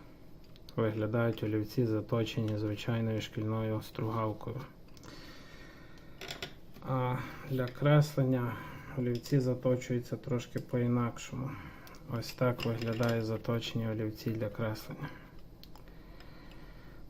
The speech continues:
Тобто які вимоги для заточування? Ну, давайте ми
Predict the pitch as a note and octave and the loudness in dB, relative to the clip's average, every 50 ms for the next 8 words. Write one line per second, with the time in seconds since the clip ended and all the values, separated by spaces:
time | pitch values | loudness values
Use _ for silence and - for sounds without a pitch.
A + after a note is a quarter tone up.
0 | - - - C3 B2 - - - C3 B2+ B2 A2+ - - - - - - - - | -8 0 0 0 0 0 0 2 4 4 4 2 0 -4 -10 -12 -14 -14 -14 -14
1 | - - - - C3+ B2+ A#2+ A#2+ - C#3+ C3+ C3 C3 B2+ C3 C3 C3 B2+ B2 A#2 | -14 -12 -8 -2 -2 -2 0 2 6 6 8 8 8 8 8 8 8 8 6 6
2 | A#2+ A#2+ A2+ G2+ - - - - A#2+ A#2 A#2+ A#2 A#2 A2+ A#2+ A2+ - - B2+ A#2+ | 4 2 0 -2 -6 -8 -6 -2 0 4 4 4 4 4 2 2 4 4 4 4
3 | - - - - B2+ B2+ C#3 C#3+ C#3 G#2+ G#2 - - - - - - - - - | 4 0 -2 -6 -4 -2 -2 -2 -2 -4 -6 -8 -10 -10 -12 -12 -12 -12 -12 -12
4 | - - - - - - - - - - - - - - - C3+ C3 C3 A#2+ B2 | -14 -14 -14 -14 -14 -14 -14 -14 -16 -16 -16 -16 -10 -2 2 4 4 4 4 2
5 | A#2 A#2 A#2+ A#2+ B2 B2 A#2+ - - A#2 A2+ A2+ A#2 A#2+ A#2 | 2 4 4 6 4 4 2 0 -2 -2 -2 0 0 0 0